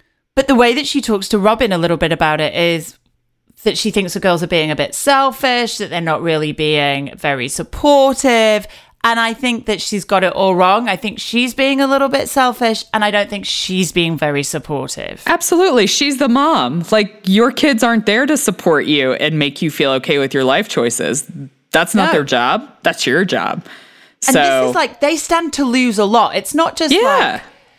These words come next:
Speaker 1: like, uh, like, if it was me and I was Giselle, obviously you take ti-, if you met somebody else that wasn't your previous husband,
Speaker 2: Yeah.
Speaker 1: there's,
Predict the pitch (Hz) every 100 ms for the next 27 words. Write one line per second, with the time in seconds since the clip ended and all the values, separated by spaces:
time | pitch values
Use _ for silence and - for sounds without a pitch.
0 | _ _ _ - - _ 262 262 311 -
1 | 359 285 214 226 233 208 190 190 190 170
2 | 185 190 170 165 202 240 - 214 - 196
3 | 185 208 196 214 208 208 - 196 175 156
4 | 139 151 - - _ - 170 165 180 160
5 | 147 143 156 143 131 143 139 139 143 -
6 | - - - 269 123 - - 175 233 -